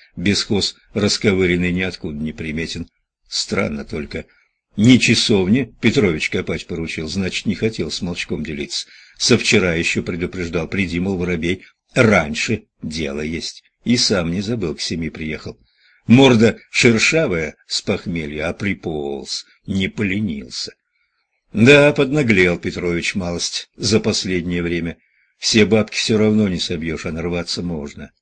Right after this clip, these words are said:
тем более с бесхозами. Бесхоз толкануть — тюряга. Воробей дошёл до своего сарая, поставил лопату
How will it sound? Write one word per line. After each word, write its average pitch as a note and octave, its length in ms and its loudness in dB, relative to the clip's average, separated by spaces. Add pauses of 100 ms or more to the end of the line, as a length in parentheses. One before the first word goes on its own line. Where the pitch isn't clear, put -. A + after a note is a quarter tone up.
(160)
тем F2 220 0
более D#2 240 -4
с D2 80 -8
бесхозами. D2 640 -10 (240)
Бесхоз A#2 640 2
толкануть — D2+ 640 -8 (240)
тюряга. D2 760 -6 (800)
Воробей G#2 520 2
дошёл F#2+ 360 0
до F2 100 -6
своего D#2+ 340 -4
сарая, D#2+ 400 -4
поставил F#2 540 -2
лопату D2+ 540 -6